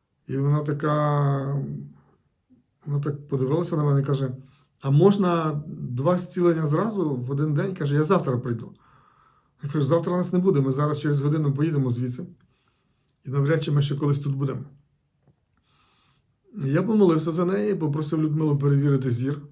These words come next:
Це був кінотеатр радянський. Там було на весь зал дві маленькі якихось таких сумних лампочки, які ледве світили. І ця жінка могла читати, е, кожним оком окремо,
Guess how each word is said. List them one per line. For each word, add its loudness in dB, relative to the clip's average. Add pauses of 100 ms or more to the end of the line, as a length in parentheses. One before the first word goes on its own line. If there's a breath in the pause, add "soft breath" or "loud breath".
(140)
Це -14
був -4
кінотеатр -2 (200)
радянський. -4 (480 loud breath)
Там -4
було 4
на 4
весь 4
зал 2
дві 2
маленькі 2
якихось -4
таких -10 (360 soft breath)
сумних -2 (440 soft breath)
лампочки, 0 (240)
які -4
ледве 4
світили. 0 (880 soft breath)
І 0
ця -2
жінка 0
могла 2
читати, -2 (640 loud breath)
е, -8
кожним 2
оком 0 (200)
окремо, -4